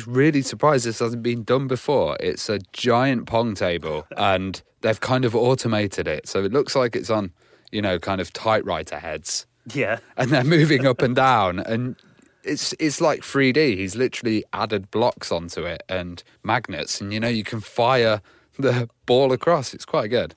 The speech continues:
Speaker 2: And the ball itself is a ball reel, or is that just, uh, yeah, it is, isn't it? It's, or is
Speaker 1: Yeah.
Speaker 2: that, like, a block on the screen? I can't really tell from the video, actually. Um,
Speaker 1: It's a magnet. It's,
Speaker 2: is
Speaker 1: it's,
Speaker 2: it?
Speaker 1: it's on a sheet of glass.
Speaker 2: That is crazy.
Speaker 1: Underneath,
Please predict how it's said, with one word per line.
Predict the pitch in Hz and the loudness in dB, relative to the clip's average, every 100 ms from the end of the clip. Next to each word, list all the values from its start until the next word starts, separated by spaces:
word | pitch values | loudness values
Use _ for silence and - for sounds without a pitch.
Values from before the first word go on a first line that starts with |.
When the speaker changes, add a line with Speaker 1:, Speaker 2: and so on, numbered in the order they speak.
| - | -6
Speaker 2:
And | 143 | 0
the | 147 | 2
ball | 277 247 | 4 2
itself | - 254 247 | 2 2 2
is | 175 | 2
a | 185 | 2
ball | 262 226 | 4 4
reel, | 139 107 | 2 2
or | 104 | 0
is | 110 | 0
that | 135 | -2
just, | 123 113 - | -4 -6 -4
uh, | 110 101 90 | -2 -2 -2
yeah, | 156 | -2
it | 175 | -2
is, | 220 | -2
isn't | 196 220 | -4 -6
it? | 135 | -6
It's, | |
or | - | -6
is | 160 156 | -4 -2
Speaker 1:
Yeah. | 185 | -2
Speaker 2:
that, | 170 | 0
like, | 170 | 0
a | |
block | 160 165 147 | 0 0 0
on | |
the | 117 | -2
screen? | - 175 185 117 | -2 -2 -2 -4
I | |
can't | - 151 | -6 -8
really | 113 | -8
tell | - 202 | -8 -8
from | - | -10
the | 101 | -12
video, | 131 165 101 | -12 -10 -12
actually. | 104 - 85 82 _ _ _ _ _ - | -14 -18 -20 -20 _ _ _ _ _ -6
Um, | 117 113 | 0 0
Speaker 1:
It's | - 117 | 2 0
a | |
magnet. | 104 131 151 101 78 - | 2 2 2 -2 -4 -8
It's, | 95 95 - | -10 -8 -2
Speaker 2:
is | 170 | 0
Speaker 1:
it's, | 180 107 | 2 2
Speaker 2:
it? | 135 | 0
Speaker 1:
it's | 120 - | 0 0
on | 143 143 | 0 0
a | |
sheet | - 151 147 120 | 0 -2 -2 -4
of | 101 | -2
glass. | 123 123 82 - - - | 0 0 -4 -6 -8 -8
Speaker 2:
That | 143 | -10
is | 120 | -6
crazy. | - 143 | 0 2
Speaker 1:
Underneath, | 147 131 135 131 98 - - - | 4 2 4 2 2 -4 -10 -12